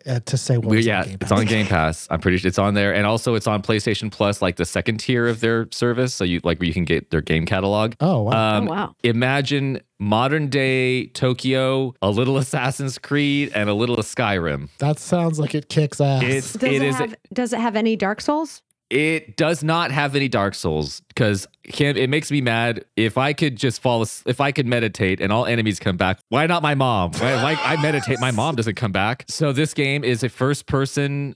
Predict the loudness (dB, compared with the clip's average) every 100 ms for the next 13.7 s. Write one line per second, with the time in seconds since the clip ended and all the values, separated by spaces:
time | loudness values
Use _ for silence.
0 | -4 -2 -2 -2 -2 -2 -2 -2 0 0
1 | 2 0 2 0 0 0 2 0 -4 -2
2 | -2 0 2 2 2 0 -2 -2 0 2
3 | 2 0 2 0 2 2 2 0 -2 -4
4 | 0 0 2 0 2 0 0 0 0 0
5 | 2 2 0 -4 -6 -2 -2 0 0 0
6 | 2 0 0 2 2 4 2 4 4 2
7 | 2 0 0 0 0 0 0 0 -4 -6
8 | -2 0 0 -2 -2 0 -2 0 0 2
9 | 0 -2 0 0 0 -2 -2 -2 -2 0
10 | -2 -2 -4 -2 0 0 -2 -8 -4 0
11 | 0 -2 -4 -2 0 2 2 -2 0 0
12 | -2 _ -6 -4 -2 -4 -6 -4 0 0
13 | 0 0 -2 -2 -2 -4 -6